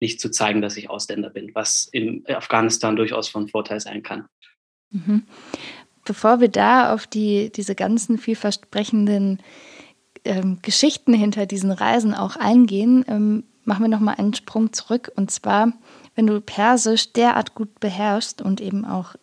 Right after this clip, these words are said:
Speaker 2: Dari, dann steckt da ja auch auf jeden Fall eine Geschichte dahinter. Wann warst du denn das erste Mal in Iran und warum überhaupt?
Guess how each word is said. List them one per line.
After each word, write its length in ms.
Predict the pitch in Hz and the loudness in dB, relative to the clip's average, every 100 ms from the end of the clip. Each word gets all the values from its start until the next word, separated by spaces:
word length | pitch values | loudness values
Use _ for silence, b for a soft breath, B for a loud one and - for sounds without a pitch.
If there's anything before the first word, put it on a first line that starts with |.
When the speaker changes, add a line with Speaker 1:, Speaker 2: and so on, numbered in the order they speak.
| _ | _
Speaker 2:
Dari, 480 | 202 196 214 220 254 B B B B _ - | -4 -2 -4 -4 -8 B B B B _ 2
dann 260 | 208 233 | 4 4
steckt 280 | 233 233 226 | 2 0 2
da 60 | 214 | 2
ja 180 | 202 | 4
auch 180 | 202 - | 0 -2
auf 160 | 202 - | -12 0
jeden 180 | - 220 | 2 2
Fall 160 | 208 | 0
eine 160 | - 196 | -4 -2
Geschichte 460 | 196 - 233 - | -2 -2 -4 -6
dahinter. 580 | 196 175 180 185 - 180 - B B B B B - | -4 -2 -2 -6 -8 -10 -10 B B B B B -2
Wann 240 | 220 220 | 0 4
warst 280 | 208 277 - | 2 2 0
du 60 | |
denn 180 | 226 220 | 0 2
das 140 | 214 - | 0 -2
erste 400 | - 214 - 220 | -4 -4 -2 -2
Mal 180 | 202 | -2
in 120 | 202 196 | -2 -2
Iran 600 | 202 185 190 190 185 190 | -2 -2 0 0 -2 -4
und 420 | 196 180 185 - | -4 -4 -6 -10
warum 460 | 185 185 180 214 208 | -4 -4 2 2 2
überhaupt? 640 | 180 175 170 180 - | -4 -6 -6 -8 -10